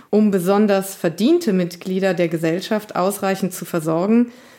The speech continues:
werden nahezu alle denkbaren Varianten erwogen. Nun, stundenlang diskutieren die Mitglieder des Rates,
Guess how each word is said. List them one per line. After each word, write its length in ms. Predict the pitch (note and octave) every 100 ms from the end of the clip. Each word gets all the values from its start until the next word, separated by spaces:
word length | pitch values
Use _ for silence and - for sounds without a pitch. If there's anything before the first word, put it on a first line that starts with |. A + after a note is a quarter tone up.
| _ -
werden 180 | F3+ F#3
nahezu 440 | F3+ F#3+ F#3+ -
alle 260 | - G3 A#3
denkbaren 680 | F#3+ F#3+ G#3 - G3+ G3 F#3
Varianten 500 | F3+ F3 G3+ A3+ E3+
erwogen. 520 | D#3+ D#3 D#3 D#3 D#3 - _ _ _ _ _ _
Nun, 300 | B3 B3+ A#3 -
stundenlang 580 | - - C4+ C#4 A3+ G#3
diskutieren 580 | G#3 G#3 F#3+ F3+ B3+ B3
die 100 | A3
Mitglieder 500 | G#3+ G#3 G#3 G#3 G3+
des 240 | F#3+ F#3+
Rates, 560 | F#3 F3+ F#3 F#3 F3+ -